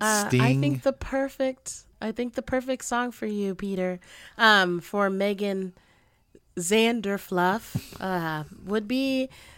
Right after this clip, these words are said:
Speaker 1: a song that is near and dear to me. You know, on my, on my fourth marriage, I, I was like, "You know, I'm gonna, I'm gonna get it right." And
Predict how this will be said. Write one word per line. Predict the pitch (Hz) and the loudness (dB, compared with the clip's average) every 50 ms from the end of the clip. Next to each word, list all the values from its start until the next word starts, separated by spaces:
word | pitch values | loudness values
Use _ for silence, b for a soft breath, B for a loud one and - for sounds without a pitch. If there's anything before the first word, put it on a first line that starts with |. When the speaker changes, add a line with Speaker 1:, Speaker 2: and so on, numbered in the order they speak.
| B B - | B B -4
Speaker 1:
a | 240 | -2
song | - - 339 359 403 427 370 | 4 8 10 10 10 10 8
that | 330 294 277 | 6 8 6
is | 247 226 214 | 6 4 2
near | 220 214 220 226 240 247 254 262 | -2 0 0 2 2 4 4 4
and | 262 - 202 185 185 170 | 2 2 2 0 0 0
dear | 151 180 180 185 185 180 180 180 | 0 2 2 2 2 2 0 -2
to | 180 - - - 180 | -4 -6 -6 -2 -2
me. | 170 165 165 170 170 170 170 175 180 170 | 0 0 0 0 0 -2 -2 -4 -4 -6
You | 180 196 190 | -6 -4 -2
know, | 190 185 185 180 | 0 0 2 2
on | 180 180 185 185 | 2 2 2 2
my, | 190 208 220 220 214 208 202 B B B B B B B B B | 2 2 4 2 0 -2 -6 B B B B B B B B B
on | 190 190 202 | -2 0 6
my | 220 240 254 | 6 6 6
fourth | 262 - - 254 240 233 226 - | 6 2 0 2 2 2 0 -2
marriage, | 202 190 190 185 180 175 170 170 170 160 - - | -2 0 2 4 4 2 2 0 -2 -4 -8 -8
I, | - 185 180 180 180 180 175 170 170 165 160 165 175 190 - - - 160 | -4 -2 0 2 2 2 0 0 -2 -2 -6 -8 -12 -16 -18 -14 -8 -6
I | 170 180 190 190 190 190 | -2 0 2 2 2 2
was | 185 180 180 175 170 185 | 2 0 0 -2 -2 -4
like, | 180 180 175 170 - 202 | -2 -2 -2 -4 -4 -6
"You | 196 196 | -6 -4
know, | 208 214 214 220 220 226 - | -2 -2 -2 -2 -2 -4 -4
I'm | 185 185 214 254 | -4 -4 -4 -4
gonna, | 254 277 277 277 262 254 233 - - | -2 -2 -2 -2 -2 -2 -2 -4 -6
I'm | 196 233 262 254 | -8 -10 -8 -6
gonna | 330 330 320 277 | -4 -4 -4 -4
get | 220 262 262 254 | 0 0 0 2
it | 247 - - | 2 -2 -4
right." | 208 214 220 185 165 - _ b b b b b b b b b b b b _ _ | -4 -4 -4 -4 -4 -6 _ b b b b b b b b b b b b _ _
And | - 196 180 180 170 165 160 156 156 156 - | -4 0 0 0 0 0 -2 -4 -4 -6 -8